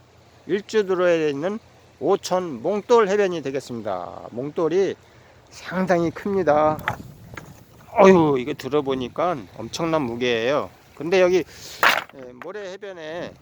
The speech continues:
참, 몽돌 해변에 왔더니 돌탑이 많이들 쌓아져 있어요. 오시는, 예, 여행객, 관광-, 관광객 분들께서 소원을 많이 빌고 가셨네요. 예, 절에만 있는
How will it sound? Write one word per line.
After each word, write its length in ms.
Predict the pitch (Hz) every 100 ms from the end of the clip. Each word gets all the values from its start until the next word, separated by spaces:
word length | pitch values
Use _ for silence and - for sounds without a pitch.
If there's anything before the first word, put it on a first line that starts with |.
| - -
참, 160 | 131
몽돌 360 | 120 185 233 190
해변에 300 | 196 208 185
왔더니 600 | 135 - 123 143 127 101 -
돌탑이 520 | - 180 - 220 214
많이들 420 | 190 151 156 156 147
쌓아져 480 | - 185 170 147
있어요. 460 | 139 - 113 101 95 - _ - _ _ -
오시는, 680 | 135 151 160 147 160 190 233 _ _ _ 127
예, 280 | 123 123 123
여행객, 480 | 147 165 156 151 135
관광-, 580 | 131 143 156 147 147 - -
관광객 560 | 151 151 147 147 143 - _
분들께서 640 | 143 139 135 147 151 160 - - - -
소원을 720 | - - 220 220 208 156 151 160
많이 320 | 107 117 127
빌고 360 | - 123 127
가셨네요. 680 | 110 104 143 120 92 107 175 - - - - - - - -
예, 180 | - 101 -
절에만 540 | 151 208 247 240 214
있는 280 | 185 175